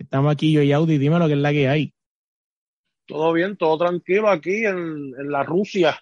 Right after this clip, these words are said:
Speaker 2: Estamos en Rusia
Speaker 1: <laughs>
Speaker 2: hoy.
Speaker 1: Sí, estamos celebrando ahí en Rusia.
Speaker 2: Estamos celebrando, eso es así con vodka.
Speaker 1: <laughs> Mira, vamos a salir rapidito de esto. En la Champions League, en lo que queda en la final,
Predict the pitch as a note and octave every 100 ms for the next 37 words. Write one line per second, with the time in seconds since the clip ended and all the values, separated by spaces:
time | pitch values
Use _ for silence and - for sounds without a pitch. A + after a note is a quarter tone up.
0 | _ _ A#2+ C3 E3 E3 E3 F3+ D#3+ D3
1 | A2+ _ _ - C#3+ C#3 _ D#3 D3+ _
2 | _ D3 D#3+ F#3+ F3 D#3 D#3 D#3+ D3+ C3+
3 | C#3 D3+ C3 B2 A2+ C#3+ D#3 D3+ D#3 A2
4 | F#3+ F#3 F3 E3 D#3+ E3 E3 D#3+ D3+ E3
5 | D#3+ D#3 D#3 C#3 B2+ D3+ D3+ _ C3 -
6 | _ _ _ E3 C3 - G3 - - D#3+
7 | - - C#3+ - - _ D#3 D3+ E3 D#3
8 | D#3 D#3+ F3 F3 F3 E3+ E3 D#3+ D#3+ D#3+
9 | E3 E3 E3+ C#3+ _ _ - D3+ D3+ C#3+
10 | E3 D#3+ F#3 E3+ D3+ E3 A#3+ - _ C3
11 | A#2 A2 - _ - B2+ B2+ C3 C3+ D#3
12 | D#3+ D#3 D3+ B3